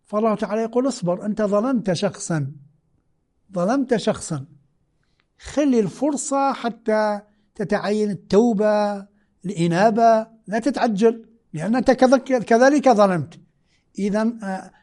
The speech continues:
أنصفتك مع هذا، يجب أن، أن، أن أنصف الثاني"، فهذا يقبل، حتما يقبل، لأنه ظالم. انظروا هذه الرحمة الإلهية الواسعة على عباده. والوجه عندي هنا عند الكلام ال-،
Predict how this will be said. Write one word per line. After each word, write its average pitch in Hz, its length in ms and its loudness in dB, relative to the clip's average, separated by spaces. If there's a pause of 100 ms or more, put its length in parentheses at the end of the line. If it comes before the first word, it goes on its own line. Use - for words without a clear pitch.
(280)
أنصفتك 277 520 0
مع 269 320 2
هذا، 294 280 0
يجب 190 300 -2
أن، 180 200 -4
أن، 180 280 -8 (140)
أن 202 100 -8
أنصف - 340 -6
الثاني"، 139 400 -12 (300)
فهذا 180 320 0
يقبل، 233 380 0 (600)
حتما - 360 -6
يقبل، 214 380 -2
لأنه 180 640 -6 (200)
ظالم. 147 440 -2 (280)
انظروا 190 400 -4
هذه 170 140 -4
الرحمة 175 400 -8
الإلهية 175 600 -2 (400)
الواسعة 226 800 0
على 170 280 0
عباده. 165 540 0 (640)
والوجه 240 600 6
عندي 147 680 -2
هنا 277 240 0
عند 240 420 2
الكلام 240 1000 0
ال-، 254 300 2